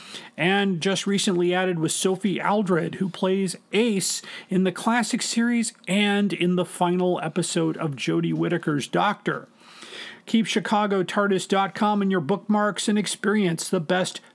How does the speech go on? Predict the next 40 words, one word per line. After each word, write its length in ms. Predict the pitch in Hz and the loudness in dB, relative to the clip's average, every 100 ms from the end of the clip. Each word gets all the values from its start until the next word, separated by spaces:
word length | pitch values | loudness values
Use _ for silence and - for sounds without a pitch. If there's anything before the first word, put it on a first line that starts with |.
| - | -2
Doctor 380 | 180 180 - 160 | 0 0 -2 0
Who 180 | 175 160 | 0 0
convention 560 | 185 165 160 160 165 | 0 0 0 0 -2
in 160 | 147 160 | 0 0
the 80 | 165 | 2
Midwest. 640 | 180 175 208 247 - - - - - - - | 0 2 2 2 -2 -8 -14 -18 -18 -8 0
I 120 | 233 | 2
am 160 | 262 226 | 4 2
doing 220 | 240 226 | 2 2
something 540 | - 233 - 220 175 170 | 2 0 2 2 0 2
very 420 | 233 254 254 - _ - | 2 2 0 -2 _ -2
different 460 | 302 - 233 175 | 0 2 0 2
this 240 | 170 - 175 | -2 0 0
year 120 | 147 | 0
at 100 | - | 0
Chicago 400 | - 170 151 151 | -2 0 0 -2
tardis. 500 | - 156 156 208 - | 0 0 2 0 0
Usually 360 | 214 - 196 | 0 2 0
people 380 | 175 - 196 180 | 0 -2 0 0
find 320 | 170 185 180 | 2 2 2
me, 240 | 180 175 170 - - - | 2 2 0 -8 -18 -6
I'm 120 | - 160 | 0 2
usually 520 | 185 175 180 165 165 | 2 2 0 0 0
in 100 | 175 | 2
my, 440 | 165 160 160 151 - - - | 2 0 0 -2 -6 -18 -6
uh, 240 | 156 165 | -2 0
signature 560 | - - 180 190 - 170 | 0 0 2 0 2 0
Doctor 440 | 156 175 170 165 | 2 0 0 0
Who 140 | 165 190 | 0 0
shirts 460 | - 190 185 180 | 0 0 0 0
with 140 | 185 180 | -2 -2
the 80 | 175 | -2
classic 480 | - 180 - 170 | 0 0 0 -2
logo 360 | 175 175 175 170 | 0 2 2 2
or 160 | 160 147 | 0 0
the 120 | 143 | -4
t-, 240 | - - | -8 -6
or 160 | - 160 | -2 -2
the 260 | 156 156 | 0 -2
p-, 220 | 160 - | -4 -8